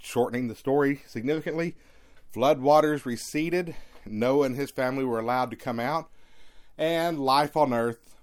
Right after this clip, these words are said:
began again. Now, in studying the story of Noah, what is it that God wants us to learn?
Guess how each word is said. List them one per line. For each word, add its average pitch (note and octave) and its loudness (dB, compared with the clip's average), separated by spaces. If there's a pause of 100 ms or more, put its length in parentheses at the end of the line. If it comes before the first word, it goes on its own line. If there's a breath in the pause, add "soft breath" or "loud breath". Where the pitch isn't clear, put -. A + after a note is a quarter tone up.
(160)
began G#2 -4
again. C#3 -8 (840 soft breath)
Now, D#3+ 4
in D#3+ 0
studying C4+ 2
the F3 0
story F3+ 2
of B2 0
Noah, A2 0 (880 soft breath)
what C#4 0
is G3 -2
it D#2+ -10 (720 soft breath)
that C#3+ 0
God E3 4
wants F3 0
us E3+ -4
to B2+ 0
learn? A#2 0